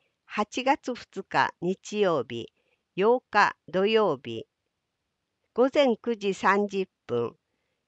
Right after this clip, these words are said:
飯森プラザにて。七月二十九日水曜日、午前十時三十分、ライブラリー南郷にて。発表会は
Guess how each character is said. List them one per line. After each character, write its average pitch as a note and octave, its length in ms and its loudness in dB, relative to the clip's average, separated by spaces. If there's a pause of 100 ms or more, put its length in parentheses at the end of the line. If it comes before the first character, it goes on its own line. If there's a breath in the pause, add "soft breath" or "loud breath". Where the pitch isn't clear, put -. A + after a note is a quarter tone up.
(220)
飯 C#4 240 -2
森 C#4 320 2
プ B3+ 160 -8
ラ A#3 160 4
ザ D3 160 -2
に C3+ 220 -4
て。 - 320 -8 (1400)
七 - 340 -10
月 C#4+ 320 -2
二 B3 200 2
十 B3+ 260 -2
九 - 160 -4
日 E3 380 0
水 G#3 420 -6
曜 E3+ 320 2
日、 C3 160 -10 (320)
午 B3 160 4
前 B3+ 340 2
十 B3 280 -4
時 F3+ 160 -8
三 G3 340 0
十 F#3+ 220 -8 (180)
分、 A#2 300 -4 (640)
ラ A3 240 2
イ D4 60 0
ブ A#3+ 160 0
ラ F3+ 120 4
リ C#3+ 300 -4
ー - 20 -8
南 G3 320 2
郷 G3 260 0
に D3 220 0
て。 B2 320 -8 (2000)
発 A3+ 220 -6 (140)
表 C#4+ 260 2
会 F3 280 2
は C3+ 280 0